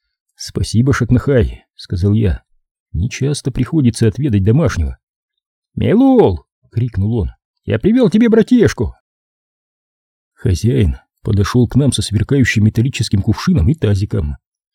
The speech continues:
Шатнахай тщательно вымыл руки и вытер их белоснежным полотенцем.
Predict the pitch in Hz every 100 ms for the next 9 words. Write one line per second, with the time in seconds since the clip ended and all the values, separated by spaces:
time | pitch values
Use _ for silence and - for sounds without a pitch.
0 | _ _ - - 110 - 147 117 147 139
1 | 123 117 143 127 120 185 - - _ _
2 | _ _ - 101 98 160 - 107 82 -
3 | 104 107 - 156 131 120 101 98 110 110
4 | - 107 76